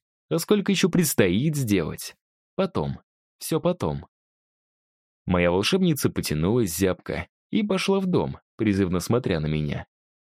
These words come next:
"Уже иду, милая". Погладил кошек на прощание. "Хорошего вечера вам, мои хвостатые друзья. Не скучайте".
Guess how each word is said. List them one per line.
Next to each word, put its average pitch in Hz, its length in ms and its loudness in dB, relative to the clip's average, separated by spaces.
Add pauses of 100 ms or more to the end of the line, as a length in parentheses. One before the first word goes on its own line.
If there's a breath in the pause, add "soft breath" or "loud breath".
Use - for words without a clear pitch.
"Уже 160 300 2
иду, 170 220 4
милая". 92 540 0 (720)
Погладил 202 440 2
кошек - 360 -2
на 85 100 2
прощание. 78 760 -2 (580)
"Хорошего 165 580 2
вечера 170 440 2
вам, 69 280 -2 (100)
мои 92 240 2
хвостатые 87 560 2
друзья. 90 540 0 (340)
Не 151 120 0
скучайте". 110 720 -2